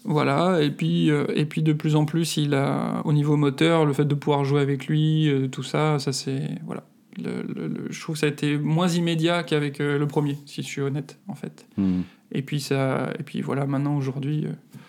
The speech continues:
Speaker 1: enfin, les deux m'éclatent, quoi.
Speaker 2: Ah, tu viens de,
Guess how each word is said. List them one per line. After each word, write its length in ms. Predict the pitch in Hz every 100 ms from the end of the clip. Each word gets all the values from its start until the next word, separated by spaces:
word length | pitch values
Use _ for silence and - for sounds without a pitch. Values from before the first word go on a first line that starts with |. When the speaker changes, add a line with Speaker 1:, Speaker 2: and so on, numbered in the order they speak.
| - - - -
Speaker 1:
enfin, 120 | -
les 140 | 131 131
deux 140 | 135
m'éclatent, 340 | 135 131 -
quoi. 140 | - 139 135 - 220 254 - - - - - 151
Speaker 2:
Ah, 140 | -
tu 120 | - 90
viens 180 | 92
de, 60 | 92